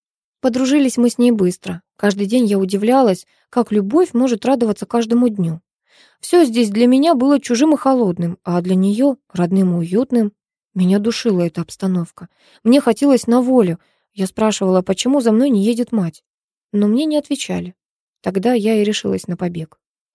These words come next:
Ушла ночью, перемахнув через забор. Добралась до вокзала, оттуда на электричке до районного центра, там ещё пару часов на автобусе. Денег не было, поэтому, когда меня выгнали из салона,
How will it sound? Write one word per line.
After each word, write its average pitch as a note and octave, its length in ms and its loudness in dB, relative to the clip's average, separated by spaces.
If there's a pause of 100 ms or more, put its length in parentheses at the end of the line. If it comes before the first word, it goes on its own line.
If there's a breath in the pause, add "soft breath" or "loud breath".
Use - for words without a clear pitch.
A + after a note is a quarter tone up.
(240 soft breath)
Ушла D#4+ 300 2
ночью, C4+ 440 0
перемахнув A3+ 540 0
через A#3 240 -2
забор. G3 420 -4 (460 soft breath)
Добралась B3+ 400 2
до A3+ 140 0
вокзала, A3 640 2 (120)
оттуда A3 380 -4
на F3+ 160 0
электричке F#3+ 480 -6
до F#3+ 100 -4
районного F#3+ 460 -2
центра, B3 480 -2
там F3 180 -12
ещё F#3 280 -8
пару B3+ 240 -2
часов A3+ 340 -6
на G#3+ 120 2
автобусе. G3+ 540 -6 (500 soft breath)
Денег B3+ 280 0
не C4 120 2
было, F3+ 200 0
поэтому, F#3+ 480 -4
когда G3+ 220 0
меня G3+ 260 2
выгнали G#3+ 380 2
из F#3+ 120 0
салона, A#3 480 0